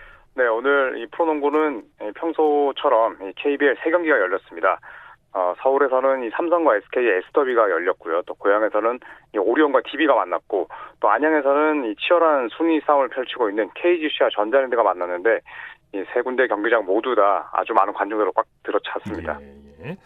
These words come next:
Speaker 2: 자, 케이지씨 인삼공사가 현대모비스를 상대로 아주 기적 같은 역전 드라마를 썼어요.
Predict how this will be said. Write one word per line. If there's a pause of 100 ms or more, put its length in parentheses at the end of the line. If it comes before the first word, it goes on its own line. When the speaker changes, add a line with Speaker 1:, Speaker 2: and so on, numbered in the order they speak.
(600)
Speaker 2:
자,
케이지씨
인삼공사가
현대모비스를
상대로
아주
기적
같은
역전
드라마를
썼어요.